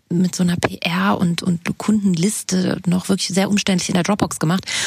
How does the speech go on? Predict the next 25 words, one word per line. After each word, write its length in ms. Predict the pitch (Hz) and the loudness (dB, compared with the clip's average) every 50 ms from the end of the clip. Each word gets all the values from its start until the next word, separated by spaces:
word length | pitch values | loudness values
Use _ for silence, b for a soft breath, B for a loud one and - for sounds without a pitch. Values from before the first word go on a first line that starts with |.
| B B | B B
Und 100 | - 185 | 2 2
mittlerweile 760 | 185 185 - 180 170 165 175 175 190 202 185 175 180 190 202 | 2 2 0 0 2 2 2 2 2 2 2 2 2 2 2
machen 180 | 180 180 165 - | 0 0 0 0
wir 80 | - | -2
das 180 | - 175 170 - - - | -2 -2 -4 -4 -4 -2
alles 520 | - 190 202 196 208 208 - - - - _ _ _ | 0 2 2 2 2 0 0 -4 -8 -10 _ _ _
in 280 | - 170 165 165 165 202 - | 0 2 2 2 0 -2 -4
Safdesk. 680 | - - - - - - - - - - - - - - _ | -6 -4 -2 -2 -2 -2 -4 -4 -4 -4 -6 -8 -12 -4 _
Und 360 | 185 170 170 170 170 - - | 0 2 2 0 0 0 0
da 160 | 170 165 170 - | 0 0 0 0
meine 220 | 170 170 175 190 190 | 0 2 2 4 2
Mitarbeiter 440 | 190 208 - 170 - 160 160 - 156 | 2 2 2 0 0 0 0 0 0
ja 160 | 160 160 - | 0 -2 -2
auch 80 | - - | -4 -4
überall 440 | - 175 175 185 180 - 196 208 - | -4 0 0 0 2 2 2 2 2
sitzen, 300 | - 165 - - 170 151 | 0 -2 0 0 -2 0
teilweise 360 | 147 151 147 151 151 - 143 | 0 0 0 0 0 0 0
in 140 | 139 123 127 | 0 0 0
Hannover, 400 | 143 156 175 170 165 - 156 151 | 2 2 2 0 0 0 0 2
München, 400 | 151 151 160 156 - - 156 160 | 2 2 0 0 0 -2 -2 -2
keine 240 | - - 165 - | -2 -2 -2 0
Ahnung, 300 | - - 175 180 185 196 | 2 2 2 2 2 2
überall 400 | - 185 156 - - - - - | 0 0 0 0 0 0 0 0
auf 100 | - - | -2 -2
dem, 200 | - - 165 156 | -2 -2 -2 -2